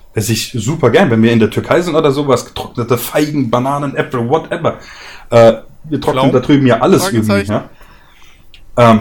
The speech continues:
Speaker 1: aber
Speaker 2: Getrocknete
Speaker 1: Rosinen?
Speaker 2: Pflaumen? Fragezeichen, Alex?
Speaker 1: Pflaumen?
Speaker 2: Mhm.
Speaker 1: Ich bin gerade am Überlegen, hab ich mal Trockenpflaumen gegessen? Ich glaube, ja.
Speaker 2: Hatte ich letztes, letztes Jahr im Sommer hatte ich irgendwie mal, was, Sommer oder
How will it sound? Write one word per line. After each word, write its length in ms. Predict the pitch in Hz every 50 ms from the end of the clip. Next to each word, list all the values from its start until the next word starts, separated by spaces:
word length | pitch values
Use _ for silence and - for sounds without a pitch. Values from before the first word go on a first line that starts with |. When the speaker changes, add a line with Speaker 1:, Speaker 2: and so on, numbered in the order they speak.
| 107 -
Speaker 1:
aber 200 | - 113 120 120
Speaker 2:
Getrocknete 260 | 110 113 113 107 110 110
Speaker 1:
Rosinen? 180 | 170 220 277 302
Speaker 2:
Pflaumen? 380 | 302 139 135 135 147 165 196 202
Fragezeichen, 680 | - - - 185 180 185 180 - 196 185 185 - 180
Alex? 320 | - - 190 - - - - _ _ _ _ - - _ _ _ 110 104 -
Speaker 1:
Pflaumen? 680 | - - - 104 127 180 233 254 220 135 104 90 - - - - - - - -
Speaker 2:
Mhm. 180 | 143 143 185 339 - - - - - - - - - _ - - - - - - - - _ - - - - - -
Speaker 1:
Ich 160 | - 104 -
bin 120 | - 147 -
gerade 180 | - 127 -
am 80 | 127 120
Überlegen, 480 | 113 98 95 113 147 160 147 104 104 110
hab 180 | 117 - -
ich 180 | - - - 113
mal 120 | 117 107
Trockenpflaumen 600 | 104 - - - - - 107 - - 110 92 90 87
gegessen? 220 | 92 - - 113
Ich 120 | - -
glaube, 480 | - - - 92 98 135 190 160 139 104
ja. 460 | 90 87 90 95 120 160 175 139 - - - - _ _ - - - _ _ - - - - - - - - - - - -
Speaker 2:
Hatte 120 | 123 135
ich 160 | 131 117 - -
letztes, 560 | 131 131 151 156 - - 156 139 - - - -
letztes 440 | 127 127 147 147 - - 151 139 -
Jahr 220 | 135 127 131 135
im 180 | 135 131 127 117
Sommer 240 | 123 127 139 123
hatte 140 | 117 117 110
ich 120 | 110 - 113
irgendwie 260 | 117 113 - - 113
mal, 260 | 117 113 113 113 104 - - - - - - - -
was, 220 | - 117 101 - -
Sommer 320 | 92 101 120 190 185 170
oder 240 | 156 147 139 135 120